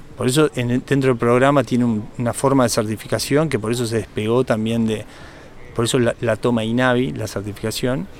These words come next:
porque la, lo, lo que se hacía antes, que era la producción integrada, no admitía la, la certificación grupal, digamos. Entonces, lo que, la forma de, de, de certif-, es algo medio técnico, pero ya que estamos, o sea, la, la norma de certificación,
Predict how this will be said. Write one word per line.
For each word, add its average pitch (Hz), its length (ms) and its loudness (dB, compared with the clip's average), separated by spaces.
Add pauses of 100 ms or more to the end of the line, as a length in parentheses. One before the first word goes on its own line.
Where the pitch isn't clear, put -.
(640)
porque 110 480 0
la, 110 360 -2
lo, 107 220 -2
lo 110 220 -4
que 107 100 -4
se - 100 -2
hacía 123 200 2
antes, 123 220 0
que 120 80 0
era 113 100 4
la 104 80 2
producción 110 260 0
integrada, 120 440 4
no 131 160 2
admitía 131 580 2
la, 110 200 0
la 107 200 -2
certificación 110 880 -2
grupal, 113 480 2
digamos. 123 480 -4
Entonces, 113 340 -2
lo 107 100 0
que, 104 140 -6 (680)
la - 100 -2
forma 139 320 4
de, 117 140 -2
de, 104 460 -4
de 101 280 -6
certif-, 107 480 -4
es 120 140 -6
algo 127 120 4
medio 110 200 0
técnico, 101 440 -4
pero 98 120 -8
ya 104 120 -4
que 104 60 -4
estamos, 107 360 -4 (480)
o - 80 -2
sea, 113 160 2
la, 117 200 0
la 113 180 2
norma 143 300 4
de 120 60 2
certificación, 120 760 0